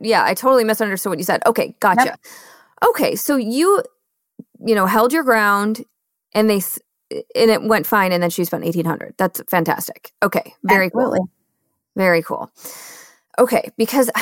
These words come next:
Speaker 1: <sighs> I think sometimes people think, like, they need to announce that their prices are changing. And I just, I don't think that's necessary. It's not like we see, you know,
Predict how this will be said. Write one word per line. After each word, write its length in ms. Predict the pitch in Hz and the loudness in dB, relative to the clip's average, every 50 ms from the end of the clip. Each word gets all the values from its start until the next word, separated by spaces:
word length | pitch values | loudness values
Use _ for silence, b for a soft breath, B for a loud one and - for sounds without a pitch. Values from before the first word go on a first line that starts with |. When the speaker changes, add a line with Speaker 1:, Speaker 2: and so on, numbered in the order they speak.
| B B B | B B B
Speaker 1:
<sighs> 260 | B B B _ - | B B B _ 0
I 80 | 226 254 | 0 0
think 240 | - 330 330 330 - | 2 0 -2 -2 0
sometimes 440 | - 277 254 262 254 254 233 226 - | 0 0 2 2 2 2 0 0 0
people 280 | - 226 208 - 190 | -2 -2 0 -2 -2
think, 340 | 180 - 196 185 180 165 - | -2 0 0 0 -2 -2 0
like, 340 | 180 170 165 156 - - _ _ _ _ _ - | 0 0 0 0 -4 -12 _ _ _ _ _ -4
they 160 | 185 196 196 | -2 0 0
need 140 | 196 190 180 | 0 0 0
to 140 | 190 185 - | -2 -2 0
announce 400 | 190 175 165 160 160 175 190 - | 0 2 2 2 2 0 0 0
that 100 | - 208 | -2 0
their 100 | - 220 | 0 0
prices 420 | 220 - 233 220 226 - 233 220 214 | 0 2 0 0 0 0 -2 -2 0
are 120 | 226 220 214 | -2 -2 -2
changing. 560 | - - - 233 240 233 226 247 240 233 - | -4 -4 -2 0 0 0 2 2 0 0 0
And 100 | - 196 | 2 2
I 100 | 190 190 | 2 0
just, 360 | 185 - - 233 226 - - - - | 0 2 2 2 2 0 -4 -2 0
I 80 | 214 | 0
don't 380 | 202 - 233 233 262 294 - - | 2 4 2 2 2 2 0 0
think 160 | - 254 240 220 | 0 2 2 2
that's 220 | 220 180 - - | 0 -2 0 0
necessary. 800 | 180 170 160 160 - 175 165 - 175 165 156 156 170 165 156 - - | 2 2 2 2 0 -2 0 2 2 2 2 0 -2 -6 -6 -6 -4
It's 220 | 202 202 - - | -4 -4 -2 0
not 240 | 214 214 214 214 - | 0 2 2 2 2
like 180 | 233 233 233 233 | 2 0 2 2
we 100 | 214 208 | 0 0
see, 460 | 190 - - 202 185 180 175 175 170 B B B B B B B B B B B _ _ - | 0 0 -2 0 0 0 0 -2 -2 B B B B B B B B B B B _ _ -6
you 100 | - 190 | -2 0
know, 400 | 180 170 165 165 160 - - | 2 4 4 4 2 0 -4